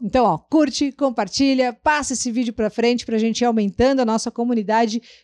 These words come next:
de pessoas que amam biografia, música e psicologia. Semana que vem, Mário Sérgio Picorelli tá de volta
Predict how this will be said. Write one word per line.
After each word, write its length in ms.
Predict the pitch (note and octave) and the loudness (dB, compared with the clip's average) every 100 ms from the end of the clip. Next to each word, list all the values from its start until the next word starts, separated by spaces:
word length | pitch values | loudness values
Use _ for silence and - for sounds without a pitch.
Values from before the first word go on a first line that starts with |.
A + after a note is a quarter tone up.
| _ | _
de 140 | F4 | 0
pessoas 400 | G4+ D#4+ D#4+ D4 | 0 0 0 -2
que 160 | - B3+ | 2 2
amam 320 | B3+ C#4 C4+ | 2 0 0
biografia, 720 | D4 D4 C4 G#3+ B3 B3+ C#4 C#4 | 0 2 0 0 0 2 0 0
música 400 | A#3 B3 A#3 C#4 | 0 2 0 -4
e 60 | |
psicologia. 800 | A#3+ C#4+ D#4 E4 C4+ A#3 D4 G3+ - _ _ | -4 -2 0 2 2 4 4 2 -2 _ _
Semana 360 | - B3+ D4 | -2 0 0
que 100 | B3+ | 0
vem, 240 | A#3+ B3+ B3+ | 2 2 2
Mário 260 | C4+ C#4+ | 0 0
Sérgio 380 | B3 C4+ B3+ B3+ | 0 0 0 0
Picorelli 640 | - D#4 C4 A#3+ A#3+ B3 | -2 -2 0 2 2 0
tá 200 | - D4 | 2 2
de 120 | B3 | 2
volta 500 | A3+ B3+ C4+ C4+ C#4 | 2 4 4 4 0